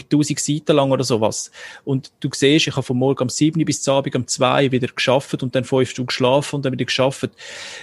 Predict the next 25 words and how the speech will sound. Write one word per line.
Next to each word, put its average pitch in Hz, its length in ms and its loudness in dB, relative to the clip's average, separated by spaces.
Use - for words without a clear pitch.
Und 156 180 0
das - 120 -12
Opfer 175 320 2
da 165 120 4
dafür 131 420 2
ist - 180 -2
ganz, 156 300 2
ganz 151 260 0
viel, 156 320 2
oder? 131 180 0
Der - 160 -16
komplette 151 560 0
Freundeskreis, 139 760 0
wo 127 60 0
man 117 200 -2
irgendwie 139 320 2
abstellen 135 540 2
muss, 135 400 0
weil 135 180 -2
man 123 120 -2
hat 127 160 -2
einfach 135 200 0
keine 123 200 0
Zeit 147 320 -2
mehr. 113 220 0